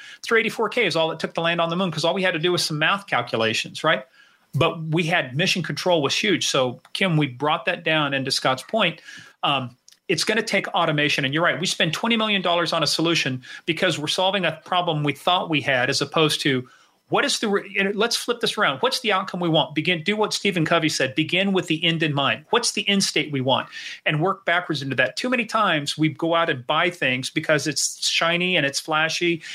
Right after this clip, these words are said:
and it's the latest thing on the block and all the kids are doing it. "Mom, you know, why can't we get a solution like this?" Only to find out that it doesn't meet the needs of what it is we're trying to accomplish. And the biggest mistake you make inside of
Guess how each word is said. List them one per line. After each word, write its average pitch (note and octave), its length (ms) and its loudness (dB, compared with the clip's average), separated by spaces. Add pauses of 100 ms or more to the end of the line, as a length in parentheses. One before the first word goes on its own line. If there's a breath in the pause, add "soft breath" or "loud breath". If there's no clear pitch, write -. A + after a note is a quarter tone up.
(140 loud breath)
and C3 100 2
it's D3+ 140 0
the D3 100 0
latest E3 320 2
thing F3 140 -2
on E3 80 2
the D3 80 2
block D3+ 320 0
and C#3+ 100 0
all D3 80 2
the C#3+ 100 -4
kids D#3+ 300 -2
are E3 80 2
doing E3 240 2
it. E3 140 0
"Mom, D#3+ 380 0 (180)
you D#3+ 100 -2
know, D3+ 80 2
why D3+ 160 2
can't D3+ 240 -4
we D#3 140 2
get D#3+ 180 0
a D#3 80 2
solution D#3 460 0
like C#3+ 220 0
this?" D#3+ 340 0 (520 loud breath)
Only G3 220 2
to F#3+ 80 2
find F#3 320 0
out D#3+ 200 0
that F3 100 2
it F3 100 0
doesn't E3 320 0
meet D#3 220 0
the F#3+ 80 2
needs C#3+ 280 2
of D3+ 120 -8
what D3+ 120 2
it C#3+ 120 0
is C#3+ 180 0
we're D#3 80 0
trying C#3 240 0
to C#3 80 0
accomplish. E3+ 540 0
And E3 120 0
the C3+ 60 0
biggest C#3+ 400 0
mistake F#3+ 420 -2
you F3 60 -4
make D#3+ 220 0
inside D3+ 320 0
of C3 100 -2